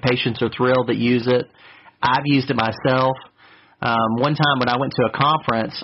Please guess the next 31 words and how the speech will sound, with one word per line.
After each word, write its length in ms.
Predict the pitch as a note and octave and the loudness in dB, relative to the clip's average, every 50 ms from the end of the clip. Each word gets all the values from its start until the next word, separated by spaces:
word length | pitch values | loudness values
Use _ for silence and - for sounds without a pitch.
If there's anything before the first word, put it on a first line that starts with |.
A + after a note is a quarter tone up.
| - - | -4 -2
I 140 | B2+ D#3 G3+ G#3+ | 0 0 2 0
had 80 | D3 B2+ | 0 0
looked 240 | C3+ C#3+ C#3 - | 0 0 0 -2
at 80 | C3 A2+ | -4 0
this 160 | B2 A#2 G#2 - | 0 -2 -2 0
laser 480 | A#2 A#2 A#2 A#2+ A2+ G#2+ A#2 G#2+ F#2+ - | 0 0 2 0 0 0 -2 -4 -4 -2
for 80 | - A#2 | -2 0
about 260 | A#2 A2+ B2 B2 - - - | 0 0 0 -2 -2 -2 0
three 160 | A#2 A2+ A2 | 0 0 2
years. 400 | G#2+ G#2+ - - - - C#3+ - - - _ _ _ _ _ _ _ _ _ _ _ _ _ _ - - | 0 -2 -2 -2 -4 -4 -6 -8 -10 -14 _ _ _ _ _ _ _ _ _ _ _ _ _ _ -4 0
And, 140 | C#3 B2+ | 2 2
you 60 | B2+ B2 | 4 4
know, 80 | B2 B2 | 2 2
I'd 180 | C3 C3 C3 B2+ | 2 0 0 0
used 340 | B2 B2+ B2 A#2 - - | 0 0 0 0 -2 -4
lasers 500 | - B2+ B2 A#2+ B2 B2+ A2+ A#2+ A#2 A2+ | -2 -2 0 2 2 0 0 -2 -2 -2
in 120 | A#2+ A#2+ A#2 | -2 -2 0
general, 560 | B2 C3 B2 A#2+ A#2 A#2 A2+ A2+ A2+ A2+ - - - - - - - - _ - | 0 0 2 2 2 2 2 0 -2 -4 -6 -14 -20 -20 -20 -20 -20 -20 _ -8
so 120 | - B2+ | -4 -2
I 100 | A#2+ A#2 | -2 0
was 120 | A#2 A#2 A2 | 0 0 0
looking 200 | B2+ B2+ C3 A#2+ | 0 0 0 -2
at 80 | G#2 A2 | 0 0
this 180 | B2 A2+ - | -2 -2 0
laser. 640 | B2 A#2 A#2 A#2 A2+ G#2 A#2+ A#2+ A2+ A#2 A2+ A2+ - _ - - - - - - _ - | 0 0 2 0 0 0 0 0 0 0 -2 -4 -10 _ -20 -20 -20 -20 -20 -18 _ -4
I 100 | C3 C3 B2+ | -2 -2 0
was 160 | C3 A#2+ A2 | -2 -2 0
very 240 | B2+ E3+ G3 F3 C3 | 0 2 2 2 0
skeptical 600 | - - - C#3 C3 C3 - - - C3+ C3+ B2 | -2 -4 -4 -2 -2 -2 -4 -2 0 2 2 2
initially. 560 | A#2 B2 B2 A#2+ A#2 - C3+ B2+ B2+ B2+ B2+ B2+ B2+ B2+ - - - | 4 2 2 0 0 0 0 0 0 0 0 -2 -4 -6 -12 -12 -6
Um, 500 | - A#2 A2 G#2+ G#2+ G#2+ G#2+ G#2+ A2 A2 | -4 -2 0 0 0 0 -2 -2 -6 -8